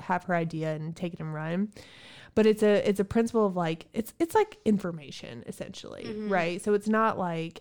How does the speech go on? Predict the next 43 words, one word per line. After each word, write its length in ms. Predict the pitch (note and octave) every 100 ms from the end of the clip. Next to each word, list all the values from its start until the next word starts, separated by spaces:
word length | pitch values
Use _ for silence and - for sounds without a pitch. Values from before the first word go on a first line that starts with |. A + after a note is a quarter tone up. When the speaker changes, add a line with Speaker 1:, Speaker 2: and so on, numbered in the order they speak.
| -
Speaker 1:
uh, 200 | F3 E3
an 100 | F#3+
invention. 580 | F3+ E3+ D#3+ E3+ F#3+ F#3+
It's 120 | F3
like 120 | E3+
a, 80 | E3 E3 -
a, 280 | F3 -
it's 100 | F#3+
a 60 | F#3+
new 240 | G3 G3
and 80 | G3
different 240 | F#3 E3+ E3
way 100 | D#3+
of 100 | -
presenting 380 | G3+ F3 E3
Speaker 2:
A 40 | C4+
little 120 | C#4+
bit 120 | C#4
of, 80 | -
like, 120 | A3 G3+
Speaker 1:
information. 440 | D#3+ G3 - E3+
Speaker 2:
a, 20 |
a, 80 | A3
uh, 120 | F#3+
experience 880 | F3 F3+ - G3 F3 F#3 F#3+ F#3 -
Speaker 1:
Experience 460 | D#4 - B4+ - -
Speaker 2:
kind 80 | G3
of. 60 |
Speaker 1:
thing. 240 | F#3 F#3+ C#4+
Yeah. 320 | D#4+ D3 - - _
It's 160 | B3 B3
amazing. 480 | D4 B3 F#3 G#3 G#3+ A3 A3 G#3+ - - - -
Um, 480 | A#3+ A3+ G3 F#3 F#3
but 120 | A#3
I'm 140 | B3 A#3
like, 160 | A3+
"Hey, 200 | - C4+
who 240 | A#3 - C#4
have 140 | F#4
you, 100 | G4+
like, 160 | F#4 G3+
worked 440 | E3+ E3 E3+ -
with?" 560 | D#3+ - - - -